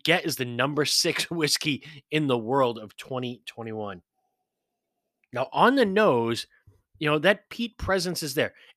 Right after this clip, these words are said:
It's not over the top. It's not Ardbeg. It's not Laphroaig. It's not Lagavulin. But it's there. Not overly iodine. Just sort of, like, softly sitting on top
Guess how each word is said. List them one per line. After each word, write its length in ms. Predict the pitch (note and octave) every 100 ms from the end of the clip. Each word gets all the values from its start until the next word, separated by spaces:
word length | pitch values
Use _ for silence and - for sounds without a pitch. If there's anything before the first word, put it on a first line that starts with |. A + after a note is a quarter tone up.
| -
It's 240 | D#3 -
not 200 | F3+ G3
over 200 | F#3 F3+
the 100 | F3+
top. 300 | D#3 C3 G2+ -
It's 200 | B2 C#3
not 260 | C#3+ -
Ardbeg. 540 | C3 B2+ A2+ A2+ G#2+ G2
It's 200 | G#2+ -
not 180 | B2+ D3
Laphroaig. 580 | D3+ - C3 A2 G#2+ G2+
It's 180 | -
not 220 | C3 D3 D#3
Lagavulin. 640 | D3+ C3+ C3 C#3+ B2+ F#2 _ - _ _ _ -
But 120 | F3+
it's 180 | G#3 -
there. 440 | B2 C#3+ A2+ E2 - _ _ _ _ _ _ _ _ _ _ _ _ _ _ _ _ _ _ -
Not 340 | C3+ D3 G3 - _ -
overly 360 | D3 E3+ F3 -
iodine. 680 | C3+ D#3 A#2+ G2 G2 F#2+ _ _ _ _ _ _ _ _ -
Just 220 | F#3+ -
sort 180 | B3+ A#3+
of, 100 | F#3
like, 220 | F3+ -
softly 580 | - - E3 F3 G3 F3+
sitting 500 | - - D3 D3+ D#3
on 200 | C3+ C3
top 380 | - A#2+ A#2